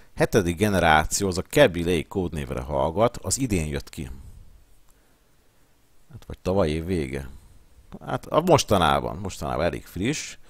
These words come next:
A hatodik generáció az, az tavalyi, nem, tavaly előtt év végén, igen, télen már voltak ezek a hatodik generációs processzorok.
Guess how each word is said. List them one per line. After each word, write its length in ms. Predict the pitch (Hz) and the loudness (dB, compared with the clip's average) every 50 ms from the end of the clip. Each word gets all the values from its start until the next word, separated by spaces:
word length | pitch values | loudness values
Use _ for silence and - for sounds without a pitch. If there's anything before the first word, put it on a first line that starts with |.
| - - - - - - - - - - _ _ _ _ _ _ _ _ _ _ | -20 -20 -20 -20 -20 -20 -20 -20 -20 -20 _ _ _ _ _ _ _ _ _ _
A 60 | - - | -6 2
hatodik 540 | - 131 156 - - 107 85 82 82 71 | 4 6 6 6 4 -2 -2 -2 -4 -4
generáció 1200 | 71 - 95 98 90 80 76 73 69 64 64 - - - - 73 76 80 85 90 92 95 - - - _ _ _ _ _ _ _ _ _ _ | -2 0 0 0 0 0 0 0 0 -2 -4 -6 -6 -8 -6 -6 -4 -4 -2 -2 -2 -2 -4 -6 -10 _ _ _ _ _ _ _ _ _ _
az, 600 | 78 80 78 73 71 73 78 - - - - - - | -4 -2 0 0 0 -2 -2 -2 -2 -2 -4 -6 -6
az 180 | - - - | -6 -6 -6
tavalyi, 600 | - 82 76 76 73 67 67 69 85 117 135 120 101 - - - _ _ _ - - _ _ _ - _ _ _ _ _ _ | -4 -4 -4 -2 -2 -2 -2 -2 -2 -4 -4 -6 -8 -12 -16 -20 _ _ _ -20 -20 _ _ _ -20 _ _ _ _ _ _
nem, 180 | - 117 95 80 | 0 2 2 2
tavaly 420 | - - - 110 101 95 87 82 | 0 0 2 4 6 6 6 6
előtt 340 | 95 95 85 80 76 - - | 4 4 2 2 -2 -2 -2
év 200 | 85 82 78 73 | -4 -2 -4 -4
végén, 380 | 78 78 73 69 62 69 71 78 | -4 -6 -6 -6 -6 -8 -8 -8
igen, 260 | 85 82 85 80 - | -6 -6 -6 -6 -4
télen 360 | - 120 113 104 90 87 80 | -2 0 2 2 2 2 2
már 200 | 78 76 71 76 | 0 0 0 0
voltak 440 | 78 82 85 82 78 - - - - | -2 -2 -4 -4 -6 -6 -10 -12 -10
ezek 300 | 80 76 78 69 - - | -8 -8 -8 -8 -8 -8
a 260 | 78 71 71 - - - - _ - - - _ - | -8 -8 -8 -10 -16 -20 -20 _ -20 -20 -20 _ -8
hatodik 400 | - 92 95 - 98 80 85 82 | -4 -4 -2 -2 -2 -2 -2 -2
generációs 580 | - 87 80 80 76 76 73 73 - - 78 - | -2 0 0 0 0 0 0 -2 -4 -6 -8 -8
processzorok. 840 | - - 85 - - 82 78 - - - 95 87 87 92 110 - | -8 -6 -6 -6 -4 -4 -4 -4 -4 -4 -4 -2 -2 -2 -4 -4